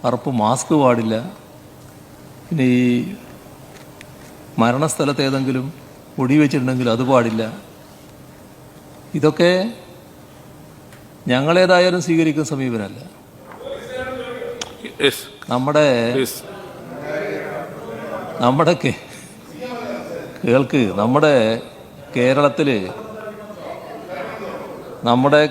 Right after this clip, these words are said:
Speaker 1: കേരളത്തില് ഈ കുറച്ച് മാധ്യമങ്ങൾക്ക്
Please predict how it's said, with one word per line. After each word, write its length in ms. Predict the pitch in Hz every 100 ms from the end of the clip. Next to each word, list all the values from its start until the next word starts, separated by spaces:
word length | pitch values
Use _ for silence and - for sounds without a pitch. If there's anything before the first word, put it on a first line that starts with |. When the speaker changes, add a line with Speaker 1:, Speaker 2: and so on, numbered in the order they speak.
| 139
Speaker 1:
കേരളത്തില് 720 | 127 147 147 156 139 101 98 - - - - - - - - - - - - - - - - -
ഈ 140 | 123 - - - - -
കുറച്ച് 260 | 180 - 175
മാധ്യമങ്ങൾക്ക് 1000 | 156 139 147 165 165 165 156 131 117